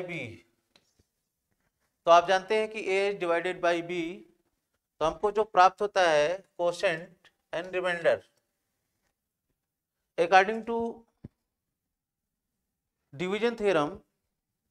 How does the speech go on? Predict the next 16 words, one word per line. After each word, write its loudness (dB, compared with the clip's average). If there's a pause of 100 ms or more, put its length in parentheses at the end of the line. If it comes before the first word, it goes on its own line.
(1800)
अ, 4
भाज्य 4
equal -4
to -10
होता 0
है, 0 (920)
भाज्य 4
equal -6
to -10 (1080)
भाजक 2
गुणे -8 (1120)
भागफल 0 (2000)
धन 0
शेषफल -2
होता -2
है। -2